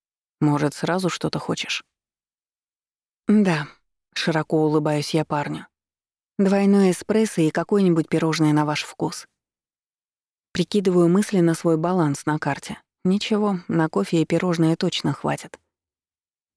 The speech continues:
Официант, кивнув, испаряется, а Тимур разворачивается ко мне, изучает пристально. Я не собираюсь молча терпеть это, а потому тоже поворачиваюсь, смотрю в темные глаза.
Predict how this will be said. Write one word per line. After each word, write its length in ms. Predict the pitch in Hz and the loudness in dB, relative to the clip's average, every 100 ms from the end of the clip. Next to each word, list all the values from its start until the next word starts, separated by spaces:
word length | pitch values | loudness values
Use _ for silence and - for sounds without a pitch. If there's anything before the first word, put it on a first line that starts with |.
| _ _ | _ _
Официант, 540 | 208 240 - 254 247 - | -2 -2 0 2 2 2
кивнув, 460 | 190 175 214 - | -2 2 2 2
испаряется, 640 | 190 - 185 240 233 - | -2 -2 2 2 2 0
а 40 | 160 | 0
Тимур 300 | - 202 208 | 2 4 4
разворачивается 800 | 175 165 202 208 151 143 - 151 | 2 2 0 -2 0 0 -2 -4
ко 160 | 147 | 0
мне, 300 | 143 143 151 - | 0 -2 -4 -4
изучает 560 | 165 185 - 156 - | -2 -2 0 -2 -2
пристально. 580 | 175 151 - 147 - - _ _ _ _ _ _ _ _ _ _ _ 202 | -4 -4 -6 -10 -10 -14 _ _ _ _ _ _ _ _ _ _ _ 0
Я 140 | 208 | 4
не 100 | 214 | 4
собираюсь 520 | - 220 254 247 - | 2 2 4 2 4
молча 300 | 190 190 196 | 2 2 0
терпеть 460 | 185 196 - 160 - | -2 -2 0 0 0
это, 200 | 143 147 | -6 -6
а 40 | |
потому 360 | - 160 175 190 | -4 2 2 2
тоже 280 | 214 160 147 | 2 2 0
поворачиваюсь, 720 | 147 151 190 220 202 175 160 | -2 0 0 -2 0 2 2
смотрю 360 | - 160 196 196 | 0 0 0 -2
в 60 | |
темные 400 | - 170 165 165 | 0 2 4 4
глаза. 400 | 160 160 156 143 | 2 0 0 -4